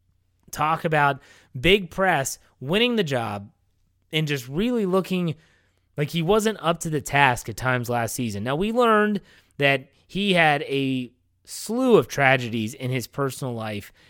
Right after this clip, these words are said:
and he missed a couple games. I think it might have been one game, but he missed a game because of it. You just hope that those type of things don't happen. The best thing you could have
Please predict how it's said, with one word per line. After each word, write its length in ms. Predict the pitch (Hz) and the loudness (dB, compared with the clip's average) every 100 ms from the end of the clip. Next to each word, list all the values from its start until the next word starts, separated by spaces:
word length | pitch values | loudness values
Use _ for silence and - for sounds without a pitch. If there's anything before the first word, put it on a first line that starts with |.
| - | -10
and 160 | 135 131 | -6 -4
he 140 | 151 | -2
missed 300 | 151 196 - | 0 -2 -2
a 60 | 175 | -2
couple 280 | 165 156 | 0 0
games. 280 | 143 135 139 | -2 -2 -2
I 60 | 139 | -2
think 160 | 180 | -2
it 80 | 208 | -2
might 140 | 196 180 | -2 -4
have 80 | |
been 180 | 175 165 | -4 -4
one 260 | 143 147 143 | -2 -2 -2
game, 340 | 117 110 110 - _ _ | -4 -4 -6 -12 _ _
but 120 | - 139 | -8 -4
he 100 | 156 | 0
missed 280 | 190 214 | 0 0
a 60 | 202 | 0
game 360 | 160 160 165 165 | 0 0 0 -2
because 380 | 143 151 147 | -2 -2 0
of 100 | 147 | 0
it. 260 | 147 143 - _ _ _ _ _ _ _ _ _ _ _ _ - | 2 0 -2 _ _ _ _ _ _ _ _ _ _ _ _ -8
You 140 | 160 | -2
just 260 | 196 277 - | -2 -2 -4
hope 360 | - 202 156 - _ _ _ _ 135 | 0 0 0 -4 _ _ _ _ -4
that 400 | 147 147 - 120 | -2 -2 -4 2
those 300 | 170 196 - | 4 4 0
type 180 | 185 | -2
of 140 | 165 131 | -2 -2
things 380 | 160 156 135 - | -2 -2 -4 -4
don't 260 | 135 127 | -2 -2
happen. 360 | 110 113 101 95 | -6 -8 -8 -10
The 80 | 110 | -8
best 360 | 156 240 - | -6 -4 -2
thing 160 | 208 185 | -2 0
you 160 | 170 | -2
could 160 | 156 139 | -2 -4
have 440 | - 120 123 117 | -4 -2 -2 -2